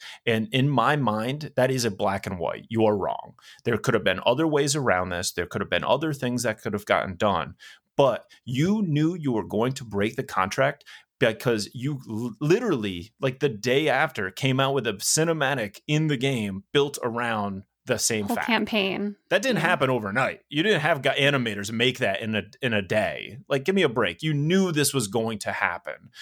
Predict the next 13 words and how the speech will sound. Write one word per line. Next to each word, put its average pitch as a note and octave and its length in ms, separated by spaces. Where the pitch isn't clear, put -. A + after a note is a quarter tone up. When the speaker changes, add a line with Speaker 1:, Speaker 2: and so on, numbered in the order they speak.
Speaker 1:
and B2 120
you C#3+ 100
had C3 300
a A2+ 240
preconceived C#3 720
idea G2 340
of G2 140
what A2 180
you B2 80
were G2+ 120
going G2+ 240
to - 100
do, G#2 340